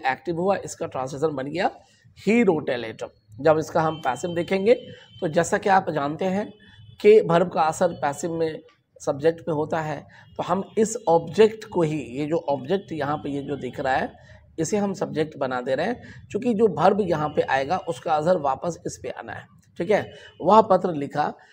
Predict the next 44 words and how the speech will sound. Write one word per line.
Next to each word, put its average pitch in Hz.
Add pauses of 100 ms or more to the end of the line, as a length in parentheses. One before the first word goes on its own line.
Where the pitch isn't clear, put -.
(240)
चाहे 196
सब्जेक्ट 196
में 202 (100)
लेटर 185
हो 190
या 185
ऑब्जेक्ट 156
में 156
हो, 143 (340)
लेकिन 175
हर 170
हाल 175
में 190
वर्ब 156
का 143
असर 139
इसी -
पे 170
आना 135
है। 175 (340)
यही 175
कारण 175
है 202
कि 202
दिए 170
गए 160 (400)
एक्टिव 147
को 139
जब 165
हम 156
पैसिव 151
बनाएंगे 160 (560)
तो 196
ऑब्जेक्ट 175
को 220
क्या 196
कर 202
देंगे? 247
सब्जेक्ट 143
बना 117
देंगे। 202
ये 247
already 185
आप 156